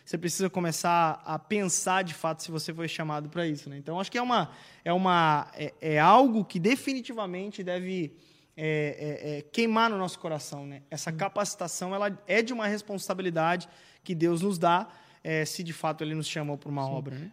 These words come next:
Speaker 2: Vem acompanhado de sinais, né?
Speaker 1: Uhum.
Speaker 2: Você percebe se alguém é vocacionado ou não, se essa pessoa expressa os sinais como descritos na palavra de Deus, né?
Speaker 1: Uhum. Perfeito, perfeito. Enfim. Rob, vamos terminar o texto? Vamos lá.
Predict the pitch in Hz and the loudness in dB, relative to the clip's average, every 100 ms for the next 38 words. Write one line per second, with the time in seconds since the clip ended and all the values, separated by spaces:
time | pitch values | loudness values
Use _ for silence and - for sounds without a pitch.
0 | - 160 190 190 208 196 202 202 - 208 | -8 -2 -2 -2 -2 0 0 -2 -2 0
1 | 196 202 151 143 156 - 156 147 160 180 | 2 0 0 -4 -6 -2 0 0 -2 -2
2 | 190 - 185 165 - 160 156 160 160 151 | -2 -2 -2 -2 0 -2 0 0 0 0
3 | 151 - 165 156 151 156 151 160 190 - | -2 -6 -6 -2 -2 0 -2 -2 -4 -6
4 | 185 190 202 - 175 180 202 - - - | -10 -10 -10 -6 -2 0 -2 -4 -20 -20
5 | - _ - - - 165 185 - 175 - | -20 _ -10 -8 0 2 2 0 -4 -4
6 | 165 156 160 160 147 - - _ _ _ | -4 -2 0 0 -2 -6 -16 _ _ _
7 | _ _ _ _ _ _ - 165 170 165 | _ _ _ _ _ _ -2 0 2 0
8 | 165 - 175 175 190 190 196 202 208 233 | -2 -2 -4 -4 -6 -2 -2 -2 -4 -2
9 | 208 147 143 165 170 151 139 151 - _ | -2 -4 -8 -6 -2 -2 -2 -8 -16 _
10 | 175 185 170 175 - 160 156 151 175 _ | -10 -8 -8 -10 -10 -12 -10 -14 -16 _
11 | _ - - - - _ - 160 160 151 | _ -20 -20 -20 -20 _ -8 -8 -8 -14
12 | _ _ _ _ _ 185 233 170 123 - | _ _ _ _ _ 10 10 8 0 -6
13 | _ _ - 208 226 226 214 202 254 262 | _ _ 4 6 6 4 4 4 2 2
14 | - 139 - - 180 190 165 131 | -2 -10 -12 -4 0 2 2 0